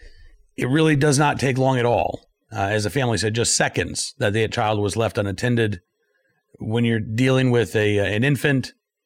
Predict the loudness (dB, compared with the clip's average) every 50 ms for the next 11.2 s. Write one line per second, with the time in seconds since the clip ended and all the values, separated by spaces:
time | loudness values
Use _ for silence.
0 | _ _ _ -14 -8 -4 0 0 2 2 2 2 0 0 -2 -4 -10 -8 -6 -4
1 | -2 0 2 2 4 4 4 2 2 2 2 2 2 2 2 2 2 2 0 -2
2 | -2 -4 -4 -2 0 0 0 0 -2 -2 -4 -6 -4 -2 -2 -2 -2 -4 -4 -2
3 | 0 0 2 0 0 -2 -4 -4 -4 -2 -2 0 2 2 2 0 -2 -2 -4 -4
4 | -2 -2 -2 -2 -2 -2 -4 -2 -2 -2 -2 -2 -2 -2 0 0 -2 -2 -2 -4
5 | -4 -2 -2 -2 0 0 0 0 0 0 0 0 -2 -4 -8 -18 -20 -20 -16 -10
6 | -8 -8 -6 -4 -2 0 2 2 2 2 2 0 0 -2 -4 -4 -2 0 0 0
7 | -2 -2 -2 -2 -2 0 0 0 0 0 -2 -2 -2 -4 -4 -4 -4 -4 -4 -2
8 | -2 0 0 2 2 2 0 0 -2 -4 -10 -16 -20 _ _ _ _ _ -6 -6
9 | -6 -6 -10 -20 -10 -6 -4 -2 0 0 0 0 -2 -4 -4 -6 -6 -2 0 0
10 | 0 0 0 0 2 2 2 2 2 2 2 2 2 2 2 2 4 4 2 2
11 | 0 -4 -8